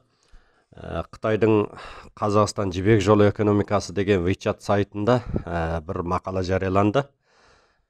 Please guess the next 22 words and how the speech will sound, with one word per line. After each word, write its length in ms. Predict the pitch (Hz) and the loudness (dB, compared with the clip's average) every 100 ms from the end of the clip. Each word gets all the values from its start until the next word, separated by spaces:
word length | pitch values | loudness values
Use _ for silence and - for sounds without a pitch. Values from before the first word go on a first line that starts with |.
| _ _ - | _ _ -14
Ә, 560 | 80 80 78 80 78 | -8 -6 -4 -2 -4
ол 300 | 87 101 120 - | 0 2 2 0
көптен 480 | - 120 - 117 110 | -8 -8 -4 -2 0
бері, 400 | 107 98 95 90 - - | 2 4 4 2 -6 -16
жылға 380 | 87 107 101 107 | -4 0 4 2
таяу, 400 | 107 104 104 98 - _ | 2 2 4 2 -2 _
Қытай 240 | - 104 101 | -10 -4 0
менен 300 | 98 101 98 | 0 2 2
екі, 320 | 101 - 95 - | 2 0 -8 -12
Қытай 160 | - 104 | -8 -2
мен 140 | 101 90 | -2 0
Қазақстан 480 | 101 92 92 98 | 0 0 0 -2
екі 220 | 98 - 95 | -2 -4 -8
ортасындағы 640 | 101 - 98 95 92 107 | -8 -6 -2 0 2 0
үзіліп 320 | 101 85 90 | -2 -6 -6
қалған 400 | - 98 101 131 - _ _ _ _ | -6 -2 0 0 -4 _ _ _ _
әуе 320 | 90 101 101 | 0 4 6
қатынасы 560 | 92 95 101 95 - 120 - - - _ | 4 2 -2 -2 0 -2 -4 -16 -20 _
қалпына 480 | - 107 - 107 98 | -4 -4 -2 -4 -4
келе 260 | 107 101 | -2 0
бастады 460 | 95 95 - 98 90 | 0 -2 -4 -6 -2
деп 240 | 101 107 | -2 -2